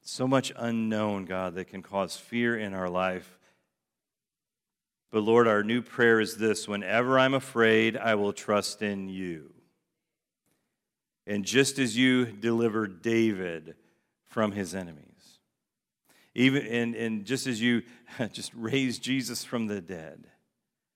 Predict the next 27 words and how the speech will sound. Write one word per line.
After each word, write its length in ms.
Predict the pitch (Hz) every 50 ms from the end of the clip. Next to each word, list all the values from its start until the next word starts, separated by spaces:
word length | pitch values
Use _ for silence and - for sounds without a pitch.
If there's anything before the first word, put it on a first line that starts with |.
| _ _ _ -
God, 380 | 101 113 117 120 120 123 117 113
you're 160 | 120 127 127
gonna 220 | 123 120 117 110
do 340 | 101 92 92 110 117 120 120 107
that 360 | 107 113 113 110 110 110 92
in 320 | 104 110 110 107 104 104
our 440 | 87 87 98 101 98 98 95 92 90 -
life. 380 | 92 95 101 98 95 92 - 107
You're 100 | 113 110
gonna 180 | 123 120 120
bring 300 | 110 92 113 117 117 117
your 160 | 110 101 98 92
resurrection 1200 | 92 92 107 110 120 131 131 120 127 139 131 123 117 117 117 120 117 - - - - 113 110 107
power 640 | - - - 110 107 110 110 107 107 107 107 101 - - - - - _ _ _ _
to 460 | - - - 113 107 104 104 104 - -
our 420 | 98 98 95 95 95 92 92 - - - -
lives. 680 | 87 87 87 85 78 76 73 71 71 71 73 - - - _ _ - - _ -
And 180 | 107 110 113 113
Lord, 220 | 120 127 123 120
we 140 | 117 117 113
know 200 | 117 123 131 131
that's 240 | 127 123 117 - -
coming 360 | - 139 131 120 113 110 107
someday, 480 | - - 135 131 131 117 110 107 104
but 140 | 95 104 104
we, 220 | 101 104 104 104 101
we 380 | 98 104 101 101 98 98 95